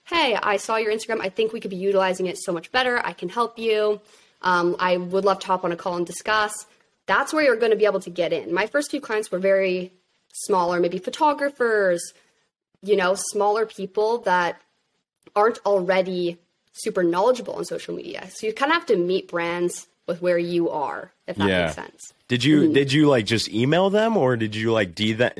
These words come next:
Speaker 2: D M them on Instagram? Or, like, if, if, if, uh,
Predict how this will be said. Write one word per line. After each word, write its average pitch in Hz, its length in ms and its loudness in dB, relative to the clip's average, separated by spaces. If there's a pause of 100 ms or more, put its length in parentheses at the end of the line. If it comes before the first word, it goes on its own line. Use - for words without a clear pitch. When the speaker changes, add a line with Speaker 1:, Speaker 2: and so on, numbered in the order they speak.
Speaker 2:
D 104 160 2
M 131 220 2
them 156 260 2
on 117 180 2
Instagram? 139 840 0
Or, 107 400 2 (500)
like, 101 240 -2
if, 113 160 -2
if, 127 240 2
if, 123 180 0
uh, 113 360 4